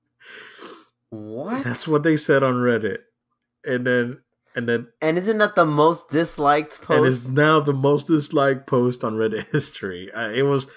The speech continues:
Speaker 2: last time I checked, it was like a, like, six hundred and forty-two thousand dislikes. That's
Speaker 1: <laughs>
Speaker 2: ridiculous. <laughs> So
Speaker 1: What are you doing?
Speaker 2: uh, so E A does that, and,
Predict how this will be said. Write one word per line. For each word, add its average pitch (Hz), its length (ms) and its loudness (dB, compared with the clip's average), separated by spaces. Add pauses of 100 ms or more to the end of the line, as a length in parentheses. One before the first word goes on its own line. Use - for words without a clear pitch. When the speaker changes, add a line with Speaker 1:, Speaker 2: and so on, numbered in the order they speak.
(140)
Speaker 2:
last 135 260 0
time 156 160 0
I 156 100 2
checked, 143 300 0
it 135 60 2
was 127 180 0
like 123 160 0
a, 113 340 -2
like, 110 300 -6
six - 260 -6
hundred 120 320 -2
and 110 100 -8
forty-two 117 560 -4
thousand 107 460 -6
dislikes. - 600 -12 (1500)
That's - 200 -2
Speaker 1:
<laughs> - 0 -
Speaker 2:
ridiculous. 120 880 -4 (200)
<laughs> 254 100 -6 (1300)
So 135 580 0 (300)
Speaker 1:
What 170 360 0
are 165 80 0
you 127 240 -2
doing? 143 680 2
Speaker 2:
uh, 120 340 -6
so 120 240 -2
E 143 180 2
A 156 140 2
does 131 300 -2
that, 107 500 -4 (280)
and, 110 640 -4